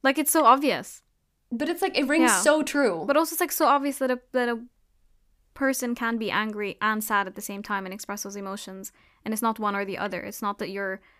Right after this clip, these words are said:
Speaker 1: a crybaby versus the bad girl hero, or, like, an actual innocent victim versus, like,
Speaker 2: Mm-hmm.
Speaker 1: a raging bitch. Like, why can't,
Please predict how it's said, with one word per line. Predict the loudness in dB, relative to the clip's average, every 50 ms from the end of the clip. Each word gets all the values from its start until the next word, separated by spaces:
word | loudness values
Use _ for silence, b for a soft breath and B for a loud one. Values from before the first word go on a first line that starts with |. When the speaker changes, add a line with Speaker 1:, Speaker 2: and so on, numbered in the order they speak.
| b b b b b b _ _ _
Speaker 1:
a | -10 -10
crybaby | -4 0 0 2 2 2 0 -2 -4 -4 -6 -8 -10 -12 -16 _ _ _ _ _ _ _ _ _ _ _ _ _ _ _ _ _ _ _ _
versus | -6 -4 -4 -4 -4 -4 -4 -4 -4 -6 -8 -10 _ _ _ _ _ _ _ _ _ _ _ _ _ _ _
the | -8 -4 2
bad | 4 4 4 4
girl | 2 -4 -4
hero, | -4 -4 -4 -6 -6 -6 -8 -8 -10 -10 -6
or, | -4 -4 -2
like, | -2 -2 -4 -6 -10 _ _ _ _ _ _
an | -12 -12 -12 -6 -4
actual | -2 -2 -2 -4 -8 -10
innocent | -8 -8 -8 -10 -12 -12 -14
victim | -14 -14 -14 -16 -12 -8
versus, | -6 -4 -2 -2 -2
like, | -2 -4 -6
Speaker 2:
Mm-hmm. | -6
Speaker 1:
a | -8
raging | -8 -10 -10 -10 -12
bitch. | -12 -12 -14 -16 -12 -10
Like, | -10 -6 -2
why | -2 -2 -2
can't, | 0 -2 -4 -4 -4 -8